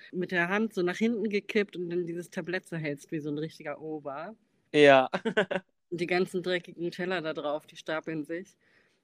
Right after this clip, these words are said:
Speaker 1: Daran musste ich irgendwie grad denken.
Speaker 2: Ach, wie
Speaker 1: Du siehst
Speaker 2: süß. Ich, ich hab daran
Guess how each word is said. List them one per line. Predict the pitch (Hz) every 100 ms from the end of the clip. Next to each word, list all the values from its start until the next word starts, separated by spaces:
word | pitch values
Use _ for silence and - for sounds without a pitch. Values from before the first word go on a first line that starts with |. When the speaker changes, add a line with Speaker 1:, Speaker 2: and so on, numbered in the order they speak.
| -
Speaker 1:
Daran | 185 170 165
musste | 160 151
ich | 143
irgendwie | 156 151
grad | 143 147
denken. | 151 147 147 147
Speaker 2:
Ach, | 151 135
wie | 135
Speaker 1:
Du |
siehst | 120 143 170 165
Speaker 2:
süß. | - 82
Ich, | 135
ich | 147 135 135
hab | 139 -
daran | 131 131 131 131 139 135